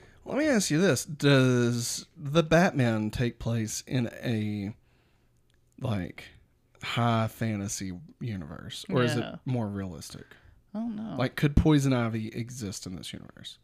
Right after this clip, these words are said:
Speaker 2: I don't know. I really don't know.
Speaker 1: I don't know either.
Speaker 2: It's
Speaker 1: I mean,
Speaker 2: only the beginning of Batman, you know?
Speaker 1: Yeah.
Speaker 2: It's just
Speaker 1: And
Speaker 2: chill right now.
Speaker 1: and the fact that he did the Riddler as so, like, straightforward serial
Speaker 2: Yeah.
Speaker 1: killer,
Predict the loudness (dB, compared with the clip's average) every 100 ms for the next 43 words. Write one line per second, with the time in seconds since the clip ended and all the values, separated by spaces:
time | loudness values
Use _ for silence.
0 | -18 -14 -12 -10 -10 -10 -14 _ _ -2
1 | 0 2 2 2 2 0 -2 -6 -10 2
2 | 6 8 8 6 4 0 8 12 12 12
3 | 8 6 4 4 4 4 2 0 -2 -2
4 | -4 -4 -6 -4 -4 -2 -2 -2 -4 -8
5 | -4 -2 4 6 8 6 4 2 0 -6
6 | -8 -6 2 4 4 2 0 2 4 4
7 | 4 2 2 4 2 0 -10 -20 _ _
8 | _ _ -4 0 4 4 2 0 0 -2
9 | -4 -6 -4 -4 -4 -8 -8 -8 0 4
10 | 4 2 0 -4 -6 -8 -6 -4 -4 -2
11 | -2 -2 -4 -6 -4 -2 0 -2 0 -2
12 | 0 -4